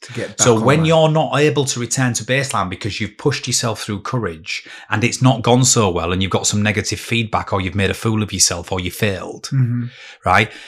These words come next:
Speaker 2: You're then gonna stay in this perpetual motion. If you can't return to base, you're gonna stay in this perpetual cycle of cortisol. "Oh, I'm gonna worry even more about, I should have never have done that. That's damaged my brand.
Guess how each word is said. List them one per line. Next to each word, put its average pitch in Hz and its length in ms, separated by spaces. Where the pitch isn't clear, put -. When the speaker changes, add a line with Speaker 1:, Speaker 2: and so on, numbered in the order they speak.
Speaker 2:
You're 127 340
then 147 200
gonna 135 220
stay 131 340
in 110 80
this 101 120
perpetual 110 640
motion. 113 420
If - 80
you 104 60
can't 123 280
return 123 300
to 104 100
base, 107 300
you're 98 60
gonna 101 140
stay - 260
in 113 60
this 101 100
perpetual - 580
cycle 117 500
of 85 100
cortisol. 113 580
"Oh, 101 320
I'm 113 120
gonna 113 140
worry 101 240
even 95 200
more 117 200
about, 104 260
I 101 80
should 117 160
have 107 160
never 120 220
have 107 140
done 98 180
that. 104 180
That's 113 200
damaged 113 340
my 104 80
brand. 120 420